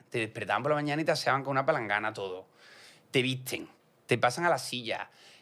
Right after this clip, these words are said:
te vas a rehabilitación, te vas a, te enseñan luego en, a, a, a hacer todo con las manos. Vas a un sitio y te enseñan a pasarte al váter, a vestirte poquito a poco, que eso es la terapia ocupacional, que es una profesión que se conoce poco, pero es muy importante.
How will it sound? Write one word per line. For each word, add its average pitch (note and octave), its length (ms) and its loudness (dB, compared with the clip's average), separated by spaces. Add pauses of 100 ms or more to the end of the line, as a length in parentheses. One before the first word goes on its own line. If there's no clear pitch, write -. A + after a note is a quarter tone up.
(140)
te B2+ 100 6
vas A2 120 6
a C#3+ 40 4
rehabilitación, C3+ 720 2
te A2 80 4
vas C#3+ 500 4
a, D#3 80 0
te C#3 100 -2
enseñan C3+ 440 0
luego D3+ 400 4
en, D3+ 420 2
a, B2+ 240 4
a, C3 220 0 (100)
a B2+ 80 4
hacer B2+ 300 -2
todo C3+ 180 2
con C3 100 6
las C3 100 2
manos. G2 340 -6
Vas G#2 100 2
a A#2 40 0
un A#2 60 -4
sitio C3 240 -6
y - 20 -6
te C#3+ 80 -2
enseñan B2 280 0
a A#2 60 2
pasarte A#2 340 -6
al G#2 100 -8
váter, F3+ 360 2
a D3+ 40 4
vestirte D#3+ 560 0
poquito C3+ 400 0
a A#2+ 60 -6
poco, G2 260 -4
que G2+ 80 -4
eso - 140 0
es C3+ 60 2
la C3+ 100 6
terapia B2+ 280 2
ocupacional, A#2+ 520 2
que G#2 60 -6
es G2+ 40 0
una A2+ 100 2
profesión B2+ 320 0
que D3+ 60 2
se D3+ 80 0
conoce D3 280 2
poco, D#3 180 4
pero D3 140 4
es C#3 60 -2
muy C#3 120 -2
importante. A#2+ 640 0